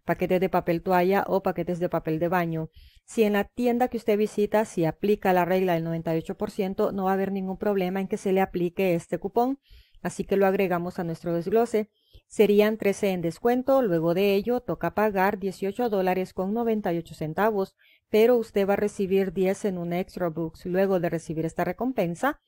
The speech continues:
la compra queda por ocho dólares con noventa y ocho centavos, o haciendo cada producto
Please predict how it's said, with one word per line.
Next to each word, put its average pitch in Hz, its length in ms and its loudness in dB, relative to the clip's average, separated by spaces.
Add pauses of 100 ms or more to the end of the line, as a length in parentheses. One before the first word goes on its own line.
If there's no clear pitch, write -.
(300)
la 247 160 2
compra 240 340 2
queda 208 340 2
por 175 140 -2
ocho 202 260 -2
dólares 180 460 -2
con 196 200 -6
noventa 226 380 -2
y 160 60 0
ocho 160 160 -8
centavos, 208 580 -2 (360)
o 294 80 -2
haciendo 226 420 0
cada 175 300 2
producto 254 640 2